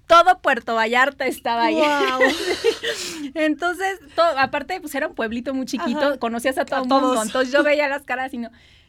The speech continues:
Speaker 1: Y la verdad, digo, nuestra directora, nuestra, eh, Marcela Lepe, que le mando un saludo,
Speaker 2: Ujú.
Speaker 1: eh,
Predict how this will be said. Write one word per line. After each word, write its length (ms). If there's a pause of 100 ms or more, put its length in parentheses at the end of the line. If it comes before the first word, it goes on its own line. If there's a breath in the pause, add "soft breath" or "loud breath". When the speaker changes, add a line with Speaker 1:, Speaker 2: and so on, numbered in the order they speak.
(760 soft breath)
Speaker 1:
Y 140
la 140
verdad, 300
digo, 220
nuestra 600
directora, 540
nuestra, 760 (680)
eh, 240
Marcela 380
Lepe, 220
que 100
le 80
mando 240
un 120
saludo, 420
Speaker 2:
Ujú. 80 (460 loud breath)
Speaker 1:
eh, 380